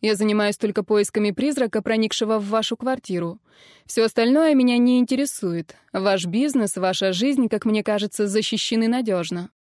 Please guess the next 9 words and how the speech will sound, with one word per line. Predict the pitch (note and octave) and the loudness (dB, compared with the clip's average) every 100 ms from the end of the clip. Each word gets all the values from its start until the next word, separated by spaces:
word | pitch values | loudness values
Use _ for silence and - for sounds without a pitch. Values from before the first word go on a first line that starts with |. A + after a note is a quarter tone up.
| _ _ _ _ _ _ _ _ _ - | _ _ _ _ _ _ _ _ _ -4
«Но | G#3+ A3+ | 0 2
только | A3+ A#3+ A#3 A#3 | 4 4 4 4
не | A#3+ | 4
от | A#3+ A3+ | 2 0
призраков, | D4 D#4+ G3 F3 F#3 - | 0 2 0 0 -2 -2
как | G3 F#3 | -4 -2
вы | |
справедливо | F#3+ - G3 F#3 G3 G3 | -4 -2 -2 0 0 0
заметили. | G#3 A#3+ G#3+ E3+ - E3+ F#3 | 0 0 0 -2 -6 -10 -12